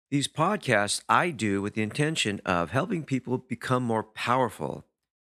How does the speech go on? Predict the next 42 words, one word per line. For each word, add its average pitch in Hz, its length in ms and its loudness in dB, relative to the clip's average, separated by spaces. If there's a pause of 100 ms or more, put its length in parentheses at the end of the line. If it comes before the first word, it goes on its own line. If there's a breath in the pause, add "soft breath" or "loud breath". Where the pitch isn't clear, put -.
(280)
in 104 100 -4
their 92 120 -2
personal 123 460 0
lives 101 340 2 (100)
and 110 220 -2
in 90 200 -4
their 98 160 0
businesses. 113 880 -4 (1040)
But - 160 0
whatever 156 300 2
you 156 120 0
do, 170 200 2
wherever 143 240 0
you 131 140 -2
go, 170 240 0
there 156 300 0
you 123 240 -2
are. 160 500 -4 (840)
So 139 180 2
whether 117 260 2
it's 95 120 -4
a 98 60 0
relationship, 135 800 0 (380)
or 117 160 2
it's - 140 -4
a 87 60 -2
business, 139 800 -2 (640)
or 123 100 4
it's 120 140 -4
your 120 100 0
own 135 120 -2
personal 123 440 0
life, 127 320 0 (180)
you're 208 140 0
gonna 214 80 2
bring 180 220 2
your 160 120 -2
own 156 140 0
stuff, - 640 0
your 135 140 0
own 131 240 -2
baggage 127 680 -2